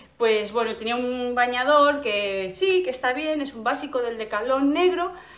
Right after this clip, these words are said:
y, pero bueno, se va a ir ahora al instituto con,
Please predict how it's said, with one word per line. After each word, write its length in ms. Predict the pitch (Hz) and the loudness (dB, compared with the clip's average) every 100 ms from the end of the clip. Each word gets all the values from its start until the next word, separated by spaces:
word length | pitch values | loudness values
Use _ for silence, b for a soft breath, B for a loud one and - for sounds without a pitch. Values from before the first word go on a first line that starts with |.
| B - | B -8
y, 760 | 254 247 233 226 214 196 190 185 | -4 -2 -2 -2 -2 -4 -4 -4
pero 180 | 190 | -4
bueno, 420 | 185 220 240 196 196 | -4 -2 -2 -2 -4
se 200 | 208 185 | -6 -4
va 140 | 196 | -4
a 40 | |
ir 160 | 202 214 | -2 -4
ahora 460 | 214 214 214 208 208 | -2 0 0 0 0
al 120 | 208 | -4
instituto 680 | 220 - 233 277 294 240 - | -6 -10 -8 -6 -2 -2 -2
con, 920 | 208 202 202 190 190 185 180 185 | -4 -4 -2 -4 -2 -4 -4 -8